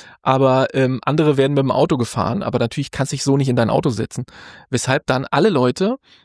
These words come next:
äh, die das machen, haben dann irgendwie jemanden dabei, der halt nicht, äh, drin war, die, die Ehefrau, die Kinder, wer auch immer, die Auto fahren können. Ähm, und die fahren das Auto und hinten legt man Folien oder, oder irgendwelche wasserbeständigen Dinge in den Kofferraum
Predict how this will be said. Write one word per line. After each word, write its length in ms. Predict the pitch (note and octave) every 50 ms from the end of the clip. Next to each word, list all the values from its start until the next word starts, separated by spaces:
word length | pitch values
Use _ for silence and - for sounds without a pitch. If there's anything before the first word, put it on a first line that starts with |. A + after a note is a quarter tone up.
| _ _ _ _
äh, 300 | C#3 C#3+ D3 D3 D3+ D3
die 240 | D3+ C#3+ C#3 C#3+ C#3+
das 180 | D3+ C#3 -
machen, 400 | C3+ C3 C3+ - A3+ B3+ B3 G#3
haben 140 | D3+ D3+ E3 F3
dann 120 | E3+ -
irgendwie 340 | C#3 D3 E3 E3 D#3+ E3 D#3
jemanden 400 | D3 C#3+ D3 D#3 D3+ D3 - C3+
dabei, 380 | C3 B2 B2+ B2+ C#3 F3+ G#3+ G3
der 160 | D#3+ D3+ C3+
halt 160 | C3+ - - -
nicht, 240 | F3+ - - -
äh, 180 | F#3+ G#3 F#3 F#3
drin 240 | F3+ E3 F#3+ A3 A3
war, 220 | G#3+ A3+ B3+ A#3+ G#3
die, 180 | C#3+ C3 C3 C#3+
die 220 | C#3 C#3 C#3+ C#3
Ehefrau, 400 | D#3 F3+ - - F3+ F3+ F#3+ F#3+
die 100 | E3 C3
Kinder, 340 | - - E3 F#3+ G3 F#3+ E3
wer 140 | D3 C#3+ C#3
auch 80 | - F3
immer, 260 | F3 G3 G3+ G#3 G3
die 160 | - C#3 C3
Auto 160 | - D#3 G3
fahren 240 | - - F#3 F#3+ G3+
können. 280 | - - G3+ G#3+ A#3 A#3 - - - - - - - - _ _
Ähm, 280 | - D#3 D#3 D#3 D#3 D3+
und 120 | - D3 D3
die 60 | D3+
fahren 240 | - - D#3+ D#3+ D#3
das 140 | C#3+ - -
Auto 440 | - C3+ D3+ F3+ - B3+ D4 D4+ - - - - - - _
und 160 | - C#3+ C3+
hinten 480 | B2+ D#3 F#3 C4 - - A3+ A#3 A3 E3+
legt 320 | B2+ C3 - - - -
man 300 | F#3 F3 E3+ E3+ F3+ F#3 - - _ _ _ _
Folien 720 | - - - - C#3 D3+ F#3 G3+ G#3 A3 A3 G#3+ A3 A#3 -
oder, 560 | - - C3+ B2+ B2+ B2+ B2 B2 B2 - -
oder 340 | - B2+ B2 A#2+ A#2+ A#2 -
irgendwelche 540 | - D3 D3 D#3 D3 C#3 C#3 - - C#3+ B2
wasserbeständigen 800 | C3 C#3+ - F#3 E3 D#3 C#3 - - D3 D3+ D3+ C#3+ C#3 C3+ B2+
Dinge 260 | B2+ D#3 F3+ F#3 F#3
in 240 | - - E3 F#3 F3
den 140 | E3 D3+
Kofferraum 640 | C3+ - E3+ - - F3 B2+ G#2+ - F#2+ A#2 F3 G3+